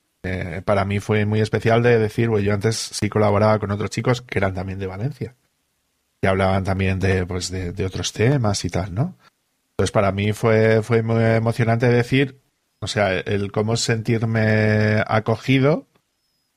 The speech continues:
¿no? De decir, "Coño, pues si una persona puede confiar en mí a la hora de poder comentar cosas y tal", pues que es lo que hiciste tú, Javi. Y, y a partir de ese punto, pues agradecerte mucho, ¿sabes? Porque, porque me has dado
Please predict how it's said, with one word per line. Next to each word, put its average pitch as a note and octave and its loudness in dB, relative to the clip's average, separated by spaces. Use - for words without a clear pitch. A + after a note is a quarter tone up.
¿no? D3+ 2
De B2+ 4
decir, G2+ 0
"Coño, A#2 0
pues G2 -2
si - -6
una G#2 0
persona A2 2
puede A2 2
confiar A2 -2
en G#2 -4
mí C3 2
a A2+ 4
la G2+ 2
hora G#2 4
de G#2 2
poder G#2+ 0
comentar G#2 0
cosas A2+ 0
y G#2 -4
tal", C#3 2
pues - -12
que - -8
es - -12
lo F#2 -8
que - -10
hiciste F#2 -6
tú, F#2 -2
Javi. G#2+ -4
Y, G2+ 2
y G2+ 4
a G2 4
partir G2 0
de G2+ 0
ese G2+ -2
punto, G#2+ -2
pues A2+ -2
agradecerte G2+ 0
mucho, A2+ -4
¿sabes? B2+ 2
Porque, G2 0
porque G2+ -4
me G#2 -4
has G2+ -2
dado A2 4